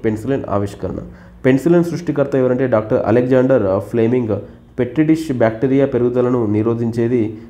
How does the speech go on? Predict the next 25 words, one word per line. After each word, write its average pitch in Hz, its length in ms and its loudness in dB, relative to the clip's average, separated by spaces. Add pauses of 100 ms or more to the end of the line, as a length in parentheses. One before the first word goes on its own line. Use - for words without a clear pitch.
(140)
ఏంటంటే, 110 580 -2 (340)
పెన్సిలియం. 104 880 -2 (120)
ఇంపార్టెంట్ 107 480 0 (100)
బిట్ 98 200 -2
అది. 82 140 -4 (760)
మొదటి 143 280 4
ప్రపంచ 160 340 2
యుద్ధ 147 160 2
కాలంలో 139 460 2
డాక్టర్ 113 320 0
అలెగ్జాండర్ 131 540 2
ఫ్లెమింగ్ 127 440 0
సైన్యంలో 123 460 2
డాక్టర్గా 117 520 2
పనిచేసేవారు. 113 760 0 (380)
యుద్ధంలో 165 400 4
గాయపడిన 139 600 2
సైనికులు 123 500 -2
బ్యాక్టీరియా 117 520 0
వల్ల 135 180 4
ఇన్ఫెక్షన్కు 117 600 -2
గురై 120 260 0
చనిపోవడాన్ని 117 760 0
ఈయన 110 320 2 (440)
చూశారు. 98 340 0